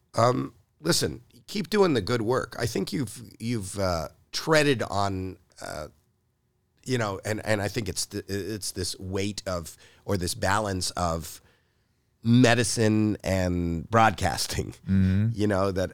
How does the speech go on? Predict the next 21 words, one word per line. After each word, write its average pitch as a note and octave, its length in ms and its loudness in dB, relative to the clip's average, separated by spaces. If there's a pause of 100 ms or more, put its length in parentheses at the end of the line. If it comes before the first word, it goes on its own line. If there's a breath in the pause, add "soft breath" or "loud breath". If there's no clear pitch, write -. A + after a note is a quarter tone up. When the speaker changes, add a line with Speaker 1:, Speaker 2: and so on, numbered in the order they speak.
(160)
Speaker 1:
opens G#2+ 400 0
you F#2 140 2
up F#2+ 240 0 (600)
more, G2+ 420 0 (420 loud breath)
Speaker 2:
I - 60 4
Speaker 1:
you F#2 80 6
know? F3+ 80 2
Speaker 2:
think F3+ 180 8
so. A2+ 400 6
I G2+ 100 4
think, A2+ 240 0
'cause A2 120 0
people B2 340 4
love A2 260 6
to F#2+ 120 2
attack F2 380 0
me. D2+ 100 -4
They D#2+ 120 -6
just E2 220 -6
do. F2 300 2
And E2+ 240 -4